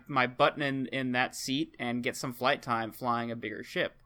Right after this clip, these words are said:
Um, conversely, you know, I'll, I'll fly Super Hornets with anybody who wants to, but if you want me to come fly Convoy and, you know, fly your Cutlass or, uh, do a, a, a, you know, fly a, a runabout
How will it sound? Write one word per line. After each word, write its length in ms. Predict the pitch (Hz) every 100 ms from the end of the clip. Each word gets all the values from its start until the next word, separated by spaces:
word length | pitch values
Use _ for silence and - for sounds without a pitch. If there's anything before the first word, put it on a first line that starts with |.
| - _ _ _ _ -
Um, 460 | 117 117 117 117 -
conversely, 520 | 135 139 151 - 147
you 100 | 139
know, 100 | 131
I'll, 180 | 131 -
I'll 160 | 131 139
fly 340 | - 143 165
Super 280 | 160 165 127
Hornets 300 | 143 135 127
with 80 | 120
anybody 280 | 131 135
who 120 | 135 127
wants 300 | 123 180 -
to, 280 | 110 110 123 _ _ _ _ -
but 120 | 147
if 180 | 143 135
you 100 | 151
want 180 | 160 160
me 60 |
to 60 | 151
come 400 | 147 147 143 147
fly 460 | - 131 131 139 131
Convoy 800 | - 139 165 131 117 113 117 139 _ _ _ _ -
and, 640 | 131 127 123 123 120 120 117
you 80 | 135
know, 160 | 123 113
fly 340 | - 131 127
your 160 | 123 117
Cutlass 640 | - 143 - 127 120 - -
or, 640 | 131 127 120 120 113 120 131 _ _ _ _
uh, 560 | 131 120 117 117 117 117 127
do 340 | - 135 135 135
a, 300 | 127 123 120
a, 320 | - 107 -
a, 200 | - 117 - _ _ - - -
you 100 | 135
know, 120 | 123
fly 320 | 117 135 127 127
a, 240 | 117 92
a 40 |
runabout 720 | 127 139 151 139 117 107 92